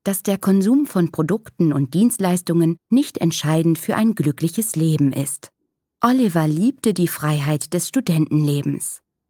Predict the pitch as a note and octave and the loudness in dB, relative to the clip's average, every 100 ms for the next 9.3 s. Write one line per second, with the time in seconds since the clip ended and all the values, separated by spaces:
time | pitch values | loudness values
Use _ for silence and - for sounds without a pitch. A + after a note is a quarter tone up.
0 | - A#3 D4+ - A3+ G3+ G3+ C4+ D4 G3 | -4 -2 -2 -2 0 2 4 4 2 0
1 | - G#3 A#3+ - D3 - C#3+ C#3+ C#3+ - | -2 -2 -2 -4 -4 -2 0 2 0 -2
2 | D3+ D3 G#3+ - F3+ F3 _ - C4+ C#4 | -2 -2 -2 -2 0 0 _ -4 -2 2
3 | C4+ B3 - - - E3 E3+ F3 D#3+ D#3+ | 2 0 -10 -12 -2 2 4 4 2 -2
4 | - D4+ D#4 - G3+ G#3 G3+ - D3 D3 | -2 0 0 0 0 0 -2 0 2 2
5 | D3+ E3 C4+ C4+ F3+ C#3 C#3 - _ _ | 2 2 2 2 2 0 -2 -8 _ _
6 | _ _ _ _ _ _ _ _ _ _ | _ _ _ _ _ _ _ _ _ _
7 | - E3 D#3 D3+ D3+ D3+ - D3+ D3 - | 2 2 4 0 0 -2 0 -4 -2 -4
8 | D#3 B3+ - G#3 F#3 D#3+ C#3+ F3 F#3 - | 0 -2 -2 0 2 2 2 2 0 -2
9 | E3+ F3 E3 | -2 0 -4